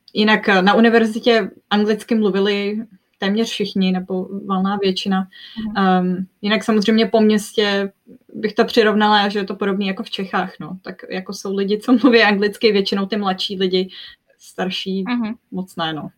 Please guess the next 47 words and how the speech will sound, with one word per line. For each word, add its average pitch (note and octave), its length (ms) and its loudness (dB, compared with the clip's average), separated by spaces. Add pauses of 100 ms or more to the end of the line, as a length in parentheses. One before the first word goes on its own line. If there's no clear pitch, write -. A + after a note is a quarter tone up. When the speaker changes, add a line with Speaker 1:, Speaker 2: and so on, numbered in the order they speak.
Speaker 1:
<laughs> - 540 -2
Speaker 2:
Jasně, A3 300 -4
a A3 60 2
ve A#3+ 80 -2
škole A#3 260 -2
teda A#3+ 160 -2
nebyl A3 260 -4
žádný G#3+ 280 -4
problém, G3+ 400 -6
že G#3 100 -10
by F#3+ 60 -14
se G#3 100 -12
stalo, F#3 340 -8
že G3 120 -14
bys G3 160 -16
měla G3 160 -8
nějaký F#3+ 300 -10
předmět F#3+ 500 -12
třeba F#3 240 -10
v G3 40 -10
rumunštině? F#3 640 -10 (400)
Speaker 1:
Eh, G#3+ 420 2 (340)
tím, A#3 180 4
že B3+ 80 4
já B3+ 100 6
jsem C4 140 2
si C4+ 100 -6
vlastně B3+ 320 2
udělala, B3+ 680 4 (200)
eh, A#3 40 0 (760)
všechny A#3 920 0
kredity A3 440 0
už - 200 -8
v - 120 -20
Praze A3 400 0 (600)
před G#3+ 240 -2
odjezdem, G3 580 0 (160)
takže G#3+ 220 2
já A3+ 100 4
jsem A3+ 180 0
nebyla A3 300 2
limitovaná G#3+ 800 0 (100)
tím, G#3+ 140 2
že G#3 80 -2
bych G#3 160 -2
si - 100 -4
musela G#3 460 -2